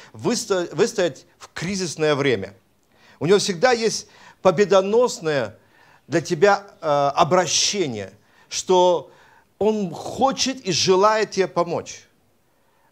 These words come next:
Об этом свидетельствует Пурим. Именно во времена Пурима мы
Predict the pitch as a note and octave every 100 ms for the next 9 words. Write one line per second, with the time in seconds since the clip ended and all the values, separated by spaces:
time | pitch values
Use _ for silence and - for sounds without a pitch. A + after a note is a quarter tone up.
0 | - D3 C#3 A#3+ B3 F#3 - E3+ F3 E3
1 | - D#3 C#3+ D3+ C#3+ F#2+ - _ _ _
2 | _ _ - A3 A#3+ A#3+ A3 G#3+ A3+ A#3
3 | - G3 G#3 C4 A#3+ G#3+ - - F3+ A3+
4 | A3+